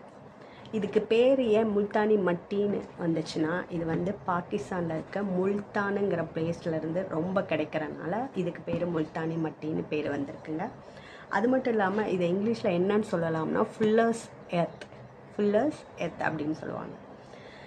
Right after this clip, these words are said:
இதுல அவ்வளோ யூசஸ் இருக்குங்க. முக்கியமா இதுல மினரல்ஸ் வந்து அதிகமா இருக்கு. இதனால, இதை நம்ம ஃபேஸ்க்கு அப்ளை பண்றதுனால என்னென்ன யூசஸ் அப்படின்னா, நம்ம ஃபேஸ் வந்து க்ளோவா இருக்கும், நேச்சுரலாவே க்ளோ கிடைக்கும், ரீட்டைனும் ஆகும்.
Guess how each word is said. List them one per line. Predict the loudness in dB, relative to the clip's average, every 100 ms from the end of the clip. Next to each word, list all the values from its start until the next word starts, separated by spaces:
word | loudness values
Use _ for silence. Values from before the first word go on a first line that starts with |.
| -6
இதுல | 0 2
அவ்வளோ | 2 4 2 4
யூசஸ் | 2 0 -2 -4
இருக்குங்க. | -6 -4 -4 -4 -6 -6
முக்கியமா | -4 0 2 2 2
இதுல | 2 0 2
மினரல்ஸ் | 2 4 2 2 -4 -2
வந்து | -2 -2 -2
அதிகமா | -4 -4 -2 -2
இருக்கு. | -4 -8 -16 -16 -18 -12 -4
இதனால, | 0 2 4 2
இதை | 2 2
நம்ம | 2 2
ஃபேஸ்க்கு | 0 2 4 2 -2 -2
அப்ளை | -2 -2 -2
பண்றதுனால | 0 0 2 2 2 0
என்னென்ன | 0 0 2 2 2
யூசஸ் | 0 -2 -2 -4
அப்படின்னா, | -6 -6 -8 -6 -6 -8 -16 -18 -18 -10
நம்ம | -2 -2 0
ஃபேஸ் | 4 4 4 0 -4
வந்து | -2 0 0
க்ளோவா | 2 4 4 4
இருக்கும், | 0 -10 -14 -14 -18 -6
நேச்சுரலாவே | -2 -2 -2 -2 0 0 -2
க்ளோ | 0 -2 -2
கிடைக்கும், | -4 -2 0 0 0
ரீட்டைனும் | 0 0 0 2 2 2
ஆகும். | 0 -4